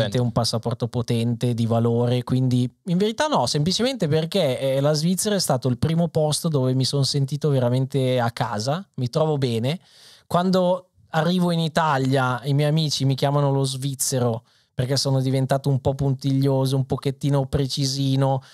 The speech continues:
Speaker 2: Se uno butta la carta per terra io veramente lo insulto,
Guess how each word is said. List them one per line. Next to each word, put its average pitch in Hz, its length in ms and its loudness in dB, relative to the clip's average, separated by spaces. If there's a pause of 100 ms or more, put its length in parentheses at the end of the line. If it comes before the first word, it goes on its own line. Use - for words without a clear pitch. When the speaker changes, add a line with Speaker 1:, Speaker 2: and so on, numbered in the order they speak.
Speaker 2:
Se - 220 -2
uno 165 240 0
butta 160 340 0
la 160 120 0
carta 160 340 0
per 151 180 0
terra 151 380 2
io 147 180 0
veramente 139 520 0
lo 131 100 2
insulto, 135 840 0